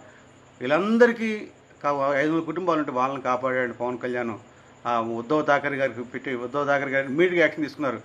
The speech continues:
అలాగే లండన్లో ఉన్న మన ఆంధ్ర బ-, ప-, students వాళ్ళని కాపాడాలని పెట్టి కోరగానే బీజేపీ నాయకుల్ని వాళ్ళు ఇమ్మీడియట్గా ఫ్లైట్లు పంపించి వాళ్ళందరినీ తీసుకొస్తున్నారు. అలాగే ఈరోజు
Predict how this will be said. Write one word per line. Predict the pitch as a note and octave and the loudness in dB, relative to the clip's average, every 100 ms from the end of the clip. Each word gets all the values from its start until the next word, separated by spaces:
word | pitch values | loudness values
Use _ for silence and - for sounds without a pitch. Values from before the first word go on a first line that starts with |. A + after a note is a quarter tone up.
| - - - A2+ | -14 -20 -12 -2
అలాగే | B2+ C#3+ D3 D3 A2+ - - - | 2 2 2 0 0 -8 -20 -2
లండన్లో | B2 C#3 E3 E3 D#3+ | 0 2 2 4 4
ఉన్న | D3+ C#3+ C#3+ | 2 2 0
మన | C3+ C3 | 0 0
ఆంధ్ర | C3 B2 D3+ D#3 D3+ - - | 2 2 2 0 0 -4 -10
బ-, | A#2+ | -6
ప-, | B2 - | -6 -4
students | B2+ - C#3+ D3 D3 | -6 -4 -4 -4 -4
వాళ్ళని | C3+ B2 | -6 -4
కాపాడాలని | B2+ C3+ C#3+ C#3 D#3+ | -2 0 0 -2 -2
పెట్టి | B2+ A#2 - | -6 -6 -4
కోరగానే | B2 C3 C3 | -2 0 -2
బీజేపీ | A#2+ B2 B2+ C3 | -2 -4 -6 -6
నాయకుల్ని | B2+ B2 B2 A#2+ A#2+ A2+ - - - - | -4 -4 -4 -4 -6 -8 -14 -20 -12 -2
వాళ్ళు | A#2+ B2 | 0 2
ఇమ్మీడియట్గా | D3+ D3+ C#3+ | 0 2 -2
ఫ్లైట్లు | - B2+ C3+ | 0 -2 -2
పంపించి | C3+ C3 B2+ | -4 -4 -2
వాళ్ళందరినీ | A#2+ A#2+ C3 | -2 -2 -4
తీసుకొస్తున్నారు. | B2 A#2 C3+ B2+ C3+ A2 - - - | -8 -8 -8 -4 -4 -4 -10 -20 -6
అలాగే | A#2+ D#3+ F#3+ | 2 6 6
ఈరోజు | F3 D#3 F#3+ G#3 G3 D3+ | 6 2 4 4 4 0